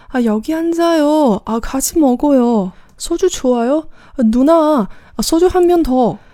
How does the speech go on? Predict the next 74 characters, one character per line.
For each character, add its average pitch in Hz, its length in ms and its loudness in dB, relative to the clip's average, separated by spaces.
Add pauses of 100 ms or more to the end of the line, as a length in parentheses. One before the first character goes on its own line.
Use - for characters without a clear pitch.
(140)
啊， 254 120 -4
然 262 100 -2
后 302 80 0
我 254 80 2
当 262 160 0
时 277 140 -8
立 285 80 0
刻 240 100 0
就 214 120 2
惊 196 260 0
了。 196 160 -4 (240)
那 233 100 -2
他 302 220 -2
说 302 200 -2
的 302 120 0
是 247 140 -4
说 254 220 -2 (260)
，“你 226 120 4
们 330 80 0
俩 233 80 0
就 233 100 -2
坐 302 220 -4
这 330 80 -4
儿 302 140 -2
吧， 208 120 -2
咱 240 200 -4
一 262 40 -4
块 330 160 -4
儿 302 40 2
吃 - 180 -6
不 247 80 -4
就 240 100 -2
行 214 220 0
了 220 60 2
吗？ 233 220 0 (240)
你 233 100 2
喜 226 160 0
欢 202 120 2
喝 277 160 -2
烧 320 200 0
酒 247 180 0
吗？” 226 220 2 (300)
啊， 202 160 -2
然 196 120 -4
后 226 140 -2
接 254 180 -2
着 233 60 -2
他 233 80 -2
就 220 120 0
跟 226 200 4
那 240 140 4
个 202 220 -2 (200)
老 220 100 -4
板 226 140 2
娘 202 160 2
说 226 180 -6 (400)
，“姐， 226 400 -2 (220)
烧 - 180 -4
酒 247 140 0
再 254 100 -4
来 233 160 -4
一 285 80 -4
瓶 240 160 0
儿。” 208 180 0 (360)
我 233 80 -2
心 302 160 -8
说 320 100 -6
，“这 311 140 -4
我 311 80 -4
也 311 60 -4
不 285 140 -12
会 339 160 -4
回 220 360 -4
呀。” 320 180 -8